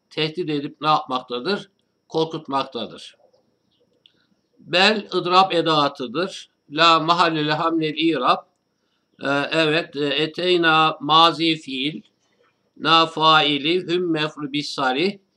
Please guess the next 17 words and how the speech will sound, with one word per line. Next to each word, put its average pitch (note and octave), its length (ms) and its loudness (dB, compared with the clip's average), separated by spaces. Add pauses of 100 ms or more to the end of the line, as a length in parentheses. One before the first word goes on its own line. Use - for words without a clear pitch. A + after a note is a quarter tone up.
(400)
bil E3 160 2
hakkı F3+ 840 -2
mefru D3+ 460 -6
bit F3 180 -6
gayri C3 280 -4
sarih. G2 320 -14 (1500)
Ve, F3 160 2 (480)
e, D3 160 -4
buradaki E3+ 460 0
vav E3 440 2
haliye, D#3 760 2 (220)
innehum, D#3+ 720 2
innehum D#3+ 540 0
müş-, D3 200 -10 (160)
müşebbehe C#3 640 -6
bil C#3 260 0
fiil, C#3+ 440 -4